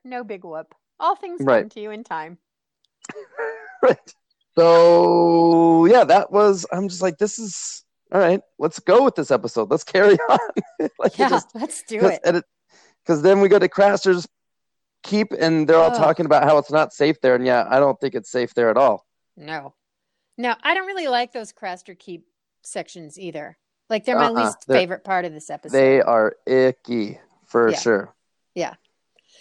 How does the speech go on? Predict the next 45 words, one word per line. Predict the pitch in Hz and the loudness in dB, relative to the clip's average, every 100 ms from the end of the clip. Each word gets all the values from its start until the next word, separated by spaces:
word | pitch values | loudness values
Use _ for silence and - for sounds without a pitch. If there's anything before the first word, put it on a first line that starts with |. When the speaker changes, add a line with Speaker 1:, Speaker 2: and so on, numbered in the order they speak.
| - | -4
Speaker 1:
It's | 285 - | -4 0
like, | 302 302 | -2 -2
it's | 269 - | -8 -12
just | 381 - - | -14 -12 -12
icky | 262 - | -2 0
Speaker 2:
<coughs> | 719 698 - - - - | 2 2 0 -2 0 -2
Speaker 1:
to | 190 | -4
watch. | 202 320 185 | -2 -2 2
Speaker 2:
Right. | 277 226 - _ _ | 2 2 -2 _ _
Speaker 1:
Right? | 196 202 226 | -14 -14 -14
He's, | - 269 240 | -18 -18 -12
like, | 220 185 | -12 -12
having | - 190 196 | -16 -18 -20
sex | - 180 - | -18 -18 -18
with | 262 | -18
his | 302 - | -20 -10
daughters | 190 185 202 226 | -8 -6 -8 -14
and | 269 | -16
then | 277 269 | -18 -18
killing | 311 302 294 | -18 -16 -12
all | 294 294 | -12 -12
of | 277 | -12
their | 294 | -14
sons. | - 330 170 - - _ _ _ | -14 -20 -20 -20 -20 _ _ _
Speaker 2:
Right. | 196 196 - _ _ _ _ _ - | 0 2 0 _ _ _ _ _ -4
And | 156 | -2
then | 165 | -2
proceeding | 156 156 175 165 | -2 -2 0 0
Speaker 1:
Again. | 156 | 0
Speaker 2:
the | |
pro-, | 151 139 131 - | 2 2 0 -4
and | 160 | -4
then, | 143 | -4
and | 151 151 | -4 -2
then | 147 127 453 | -2 -6 -10
Speaker 1:
No | |
big | 349 214 | -8 -8
whoop. | 180 - - - _ _ _ _ _ _ | -10 -16 -16 -16 _ _ _ _ _ _
Speaker 2:
not | 269 196 | -4 -2
a | |
big | 123 131 | 0 -2
deal | 95 131 160 | 0 2 2
or | 98 | 0
anything. | 98 107 147 214 - _ _ _ _ _ _ - | -8 -6 -4 -4 -10 _ _ _ _ _ _ -14
Speaker 1:
Right. | 285 180 | -14 -14